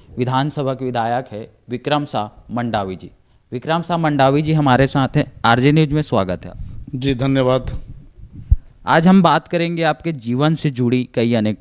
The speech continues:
Speaker 1: पहलू को लेकर, क्योंकि इस नक्सल क्षेत्र में काम करना एक बड़ी चुनौती है। कैसे शुरुआत हुई आपकी स्कूल शिक्षा की सफ़र?
Speaker 2: जी, मैं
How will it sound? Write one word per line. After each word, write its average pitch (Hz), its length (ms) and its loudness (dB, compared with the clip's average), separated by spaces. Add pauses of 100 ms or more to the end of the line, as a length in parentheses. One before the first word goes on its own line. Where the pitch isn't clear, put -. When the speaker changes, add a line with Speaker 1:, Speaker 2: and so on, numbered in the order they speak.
Speaker 1:
पहलू 98 260 -2
को 95 120 -4
लेकर, 95 400 -6
क्योंकि 117 340 2
इस - 200 -2
नक्सल 127 420 0
क्षेत्र 131 400 0
में 117 160 0
काम 107 280 2
करना 113 240 0
एक 107 140 -6
बड़ी 104 180 2
चुनौती 92 500 -4
है। 90 220 -12 (340)
कैसे 165 360 2
शुरुआत 143 560 0
हुई 131 160 -2
आपकी 117 440 -4 (160)
स्कूल 127 320 -4
शिक्षा 113 420 -6 (680)
की 110 280 -12 (720)
सफ़र? 113 380 -4 (920)
Speaker 2:
जी, 156 480 -2
मैं 165 540 6